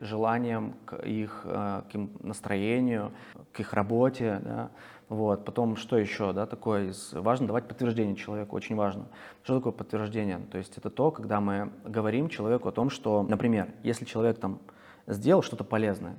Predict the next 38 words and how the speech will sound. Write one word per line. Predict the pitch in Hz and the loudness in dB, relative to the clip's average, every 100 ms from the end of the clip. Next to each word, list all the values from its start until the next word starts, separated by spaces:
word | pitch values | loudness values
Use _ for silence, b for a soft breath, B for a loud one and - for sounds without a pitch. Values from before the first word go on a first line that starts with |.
| - - | -14 -8
Важно | 107 123 117 | -4 -2 -4
ему | 98 | -8
сказать, | - 107 98 | -6 -4 -4
что, | - 101 | -6 -12
ну, | 98 | -12
"Слушай, | - 104 - | -10 -10 -10
ты | - | -4
молодец, | 104 110 143 | -2 0 -2
спасибо | - 101 - | -4 -12 -10
тебе | - 98 | -6 -6
большое", | 98 - 135 | -4 -2 -4
поблагодарить, | 98 - 104 104 127 143 | -4 -6 -4 -2 -2 -2
да, | 123 127 131 B B B - | -2 -4 -6 B B B -6
или | 107 | -4
там | 104 | -4
сказать: | - 110 120 | -2 2 2
"Вот | 104 | 0
то, | 107 | -6
что | - - | -6 -8
ты | |
сделал, | 101 113 135 113 | -6 0 2 2
это | 104 | 0
очень | 101 - | -4 -2
полезно, | 98 107 131 107 | 2 4 4 0
это | - | -2
нас | 101 | -6
продвигает | - 92 107 110 107 | -4 -6 0 2 2
вперёд", | - 123 117 - - | 2 2 4 2 -6
да. | - 113 127 B B B B B B - | -6 -6 -6 B B B B B B -6
Вот. | 110 110 104 101 - | 0 2 2 -2 -6
И | 110 110 110 107 101 | -2 0 2 2 2
на | 101 | 0
самом | 110 143 127 | -2 0 2
деле | 120 104 | 0 0
часто, | 131 139 - | 2 0 -2
сейчас | 104 107 95 | -4 -4 -4
я | - | -8
смотрю, | - 101 113 123 120 113 | -10 -8 -4 -2 0 -2